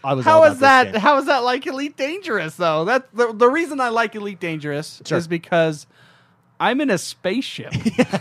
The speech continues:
Speaker 2: And I'm
Speaker 1: It's,
Speaker 2: going to different
Speaker 1: it's like,
Speaker 2: planets
Speaker 1: honestly,
Speaker 2: and space
Speaker 1: honestly,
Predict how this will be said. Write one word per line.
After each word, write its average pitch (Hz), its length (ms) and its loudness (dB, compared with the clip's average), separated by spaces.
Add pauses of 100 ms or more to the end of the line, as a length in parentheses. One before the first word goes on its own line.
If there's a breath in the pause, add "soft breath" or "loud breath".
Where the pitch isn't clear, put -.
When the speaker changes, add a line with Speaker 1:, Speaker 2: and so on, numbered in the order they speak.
(1800 loud breath)
Speaker 2:
And 269 120 0
I'm 320 100 2
Speaker 1:
It's, 294 80 -8
Speaker 2:
going 294 260 4
to 254 80 -6
different 247 520 2
Speaker 1:
it's 214 200 -2
like, 277 180 -2
Speaker 2:
planets 247 340 2
Speaker 1:
honestly, 233 360 2
Speaker 2:
and 247 80 2
space 240 120 -2
Speaker 1:
honestly, 180 220 0